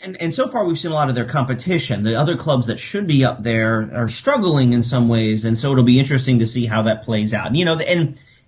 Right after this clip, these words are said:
over a long season, everyone's, everyone's got talent. Over a long season, you're gonna go through stretches where things don't go well. You know, right now, we're in a very good set. We're in a very good form. Y-, you know, Liverpool, who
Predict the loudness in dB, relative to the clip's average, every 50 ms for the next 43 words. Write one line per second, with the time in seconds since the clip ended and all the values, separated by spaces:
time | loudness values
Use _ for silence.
0 | _ _ _ -2 0 0 2 2 0 0 0 0 0 0 -2 -4 -4 -4 -4 -2
1 | -2 -2 -2 -2 -2 0 0 0 0 0 -2 -2 -2 -2 -2 -2 -2 -2 -4 -4
2 | -4 -6 -6 -6 -6 -8 -8 -6 -4 -4 -4 -4 -6 -6 -4 -2 -2 -2 -2 -4
3 | -4 -4 -2 -2 -2 -2 -4 -4 -4 -4 -4 -4 -2 0 2 4 4 4 4 2
4 | -4 -8 _ 0 2 2 4 2 2 2 0 -2 -2 -4 -4 -4 -2 -2 -2 0
5 | -2 -4 -4 -2 -2 -2 -2 -2 -2 -2 0 0 2 4 4 2 2 0 0 2
6 | 2 2 2 2 2 2 2 2 0 -2 -4 -6 -10 -14 _ _ _ _ 4 6
7 | 6 8 8 6 6 4 2 2 2 2 2 0 0 2 2 2 2 2 2 0
8 | 0 0 -2 0 -2 -2 -2 0 0 0 0 -2 -6 -10 -14 -14 -12 -8 -6 -2
9 | -2 -2 -2 0 0 2 2 2 2 2 0 0 2 0 0 0 0 2 4 4
10 | 6 6 4 2 0 -4 -12 _ -20 _ _ _ _ _ _ _ _ -12 -8 -4
11 | 2 4 6 6 8 8 8 8 8 8 6 6 2 0 0 -2 -2 -4 -4 -6
12 | -6 -4 -2 -2